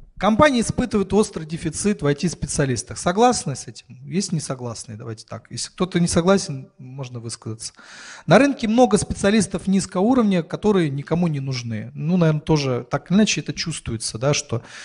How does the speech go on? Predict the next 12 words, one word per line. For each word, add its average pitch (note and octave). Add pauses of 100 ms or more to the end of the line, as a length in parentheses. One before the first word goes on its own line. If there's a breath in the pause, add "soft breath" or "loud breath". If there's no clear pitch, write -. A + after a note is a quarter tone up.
(300 loud breath)
очень D#3
много C3+
резюме G3+
вот F#3+
этих D3+
вот C3+
джуниоров F#3
каких-то, -
которые C#3+
считают D#3+
себя C3+
сеньорами. A#2